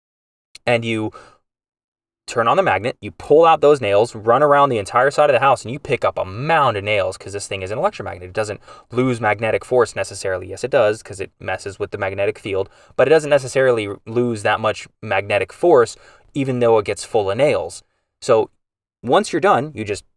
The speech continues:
pick up the whole contraption, hold it over the trash can, push the button, and everything falls off, and it's clean to go, like, clean. 'cause you got no magnetic force anymore.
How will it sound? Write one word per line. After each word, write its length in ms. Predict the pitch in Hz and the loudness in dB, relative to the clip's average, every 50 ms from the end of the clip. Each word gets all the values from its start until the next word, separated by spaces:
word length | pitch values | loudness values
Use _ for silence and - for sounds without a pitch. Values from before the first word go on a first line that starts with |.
| _ - | _ -8
pick 220 | - 120 113 - | -6 -4 0 0
up 140 | 113 - _ _ | 0 -2 _ _
the 80 | - - | -4 0
whole 280 | - 127 127 127 123 123 | 2 4 4 4 2 0
contraption, 640 | - - - - 131 151 170 - - 107 107 107 - _ _ _ _ _ - | -2 -8 -4 -2 0 0 0 -2 -4 -8 -10 -10 -14 _ _ _ _ _ -2
hold 260 | - 156 147 147 139 | 2 4 4 6 6
it 40 | 135 | 6
over 140 | 139 147 139 | 6 6 4
the 60 | 123 113 | 4 0
trash 280 | - 160 156 165 - | 0 0 -2 -2 -2
can, 200 | - - 104 101 | -6 -8 -8 -6
push 240 | - - 160 147 - | -4 -2 -2 -2 -2
the 80 | - 131 | -2 -2
button, 320 | 147 170 - - 110 110 | 0 0 0 -2 -2 -6
and 140 | 113 110 - - | -6 -6 -6 -4
everything 500 | - 156 156 147 160 151 135 - 131 123 | -2 -2 0 0 -2 -4 -2 -4 -6 -6
falls 320 | 120 - 135 127 127 123 135 | 0 2 4 4 6 6 4
off, 240 | 147 143 - - - - | 4 4 2 0 -2 -4
and 100 | 107 101 | -4 -4
it's 180 | 101 101 - | -4 -6 -8
clean 360 | - - - - 165 156 151 139 | -12 -12 -8 -8 -6 -6 -6 -8
to 100 | 151 123 | -4 2
go, 200 | 131 143 143 117 | 4 4 4 4
like, 200 | - 113 110 - | 4 0 -2 -4
clean. 380 | - - 214 165 98 - - _ _ _ _ _ _ _ _ _ _ _ _ _ _ | -4 -6 -6 -6 -8 -12 -18 _ _ _ _ _ _ _ _ _ _ _ _ _ _
'cause 140 | - 151 147 | -12 -10 -6
you 60 | 151 | 0
got 200 | 160 170 160 - | 0 2 2 2
no 220 | 143 160 - 160 143 | 2 2 2 2 2
magnetic 540 | 113 120 127 135 123 131 147 147 139 - | 2 0 0 0 2 4 4 4 4 2
force 340 | - - 156 190 208 - - | 0 0 2 2 2 0 -2
anymore. 460 | 110 98 95 95 95 92 95 113 147 | -8 -10 -8 -8 -4 -2 -2 -2 -2